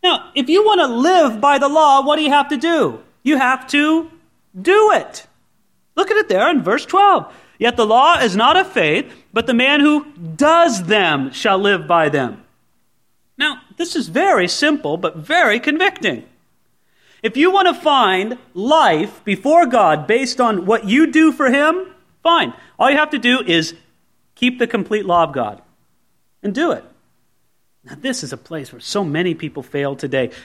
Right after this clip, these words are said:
Not just fail in performing, but fail in their thinking. Because Paul isn't saying that you have to try to do it. He isn't saying that you have to intend to do it. He isn't saying that you have to want to do it. He says you have to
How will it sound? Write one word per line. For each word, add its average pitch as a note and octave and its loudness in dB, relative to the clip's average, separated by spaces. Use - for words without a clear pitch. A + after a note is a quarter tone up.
Not C#4+ -2
just - -8
fail D#3 -2
in B2+ -10
performing, F#3+ -4
but D3+ -8
fail F#3+ -2
in D#3 -2
their C3 -8
thinking. C4 -6
Because B3 -2
Paul F4 2
isn't C#4 0
saying B3+ -4
that G#3 -2
you G3+ -4
have G#3+ -2
to F#3 -4
try B3+ 0
to G#3 -4
do C#3 -2
it. G#3+ -10
He D#4 0
isn't D4+ 0
saying C4+ 2
that A#3 0
you G#3+ -2
have A3 0
to G#3 -6
intend B3 0
to G3+ 0
do C#3+ 0
it. B3+ -4
He D4 0
isn't E4 0
saying D4+ 2
that A#3+ 0
you A#3 0
have B3 0
to A#3+ 2
want B3+ -2
to B3 0
do D#3+ 2
it. - -4
He E4 2
says B3+ 0
you D#4 2
have A#3+ -2
to E4 0